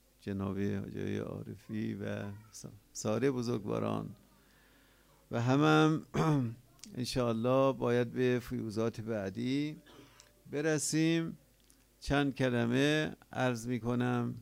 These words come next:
در رابطه با همین روزه و اتصالش به توسل که پیامبر در خطبهٔ شعبانیه می‌فرمایند:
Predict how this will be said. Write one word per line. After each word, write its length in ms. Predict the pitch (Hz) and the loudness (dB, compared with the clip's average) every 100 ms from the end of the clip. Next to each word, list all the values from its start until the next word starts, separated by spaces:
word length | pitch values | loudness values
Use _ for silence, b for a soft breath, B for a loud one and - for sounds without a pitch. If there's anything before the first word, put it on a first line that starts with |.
| - _ _ _ _ _ _ | -16 _ _ _ _ _ _
در 140 | 117 110 | -2 0
رابطه 480 | 107 104 104 - | 2 2 2 0
با 220 | 113 113 110 | 0 0 2
همین 640 | 110 110 123 135 139 - - _ _ - _ | 0 2 2 2 0 -4 -12 _ _ -20 _
روزه 360 | 113 113 107 135 | -6 -4 0 2
و 40 | |
اتصالش 800 | 143 123 - 110 - 120 131 135 | 2 2 -2 -4 0 0 0 -2
به 120 | - 123 | -4 -2
توسل 920 | 123 113 104 - - 131 127 113 107 - b b b b b b b b b _ | -2 0 -2 -2 2 4 4 2 0 -10 b b b b b b b b b _
که 260 | - 135 131 | 6 8 8
پیامبر 500 | 131 135 131 127 147 | 6 6 6 8 8
در 260 | 127 135 117 | 8 6 6
خطبهٔ 500 | - 127 - 143 131 | 2 0 2 4 4
شعبانیه 1120 | - 131 120 113 117 117 120 120 147 180 185 185 - - - - - | 4 4 6 4 4 4 2 6 6 6 4 0 -8 -16 -20 -20 -6
می‌فرمایند: 1160 | 123 110 127 113 113 113 117 131 127 113 107 | -6 0 2 2 0 0 2 4 4 2 -2